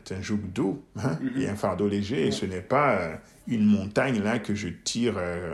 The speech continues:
Speaker 1: en me prenant pour, euh, Hercule.
Speaker 2: Mhm.
Speaker 1: Donc, c'est, c'est ça là, euh, le troisième aspect de la
Speaker 2: Mhm.
Speaker 1: différence quand Dieu rentre dans l'équation.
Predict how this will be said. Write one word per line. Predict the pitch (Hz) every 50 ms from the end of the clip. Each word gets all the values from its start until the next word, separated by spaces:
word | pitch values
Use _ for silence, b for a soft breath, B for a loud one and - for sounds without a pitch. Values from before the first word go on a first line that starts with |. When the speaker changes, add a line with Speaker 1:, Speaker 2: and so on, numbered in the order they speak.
| - -
Speaker 1:
en | 92
me | 95 90
prenant | 90 - - 95 98 98 95
pour, | 98 - 90 92
euh, | 87 85 85 - -
Hercule. | 92 - - - 143 135 - -
Speaker 2:
Mhm. | 127 117 120 123 - -
Speaker 1:
Donc, | 107 107 104 - - B B B B B
c'est, | - - 117 - -
c'est | - - 107 104
ça | - - - - 175 170 -
là, | 107 104 101 - - - - -
euh, | 80 85 92 92 85 76 - 87 -
le | 90 95 98
troisième | - - - 113 117 113 104 120 113 104
aspect | 95 104 - - 107
de | 104
la | 98 90 87
Speaker 2:
Mhm. | 87
Speaker 1:
différence | 92 104 - - 95 104 107 110 107 -
quand | - 101 92
Dieu | 92 87 92 101 101 92
rentre | 87 98 92
dans | 85 85 82
l'équation. | 85 85 - - - - - -